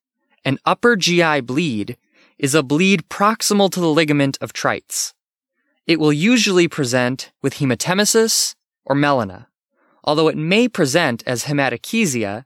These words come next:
if very brisk. A lower G I bleed is distal to the ligament of Treitz and will usually present as hematochezia,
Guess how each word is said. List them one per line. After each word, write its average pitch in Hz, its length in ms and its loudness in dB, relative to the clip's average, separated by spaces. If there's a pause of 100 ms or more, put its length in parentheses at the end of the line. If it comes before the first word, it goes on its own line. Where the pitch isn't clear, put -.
(140)
if - 280 -8
very 120 240 0
brisk. - 640 -4 (960)
A 147 140 0
lower 226 400 2
G 143 240 -2
I 113 180 -2
bleed 110 480 -8 (320)
is 143 180 -2
distal 127 440 2
to 131 100 -8
the 120 140 -4
ligament 110 400 -4
of 98 100 -12
Treitz - 560 -8 (420)
and 147 140 -2
will 143 140 4
usually 190 480 2
present 113 600 -4 (180)
as - 180 0
hematochezia, 127 920 0